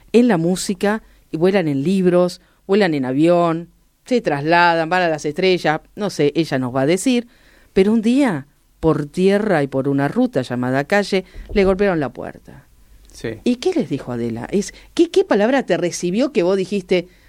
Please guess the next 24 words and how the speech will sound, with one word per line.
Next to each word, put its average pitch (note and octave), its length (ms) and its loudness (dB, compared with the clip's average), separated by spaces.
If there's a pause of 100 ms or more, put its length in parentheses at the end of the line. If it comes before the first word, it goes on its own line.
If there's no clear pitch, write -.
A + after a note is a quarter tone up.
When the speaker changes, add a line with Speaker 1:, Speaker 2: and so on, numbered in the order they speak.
(220)
Speaker 1:
"Ah, D#3+ 400 2
no, D3 560 -2 (120)
Adela D3+ 400 -4
es - 140 -10
así"? D#3+ 380 -4
Speaker 2:
Adela E3 420 2
nos C#3 180 0
dijo, D3+ 260 -4
estábamos E3 500 0
con, C3 480 0
creo D#3 180 -2
que D3 60 -2
era, C#3+ 240 2
estábamos C#3+ 640 0
con B2+ 100 0
el A#2+ 80 0
alcohol B2 400 2
en C3+ 140 2
gel, D3+ 480 2
y B2+ 80 -6
yo C3+ 80 -2
digo, C#3 240 2
"No C#3+ 180 -6
tenemos D3 420 0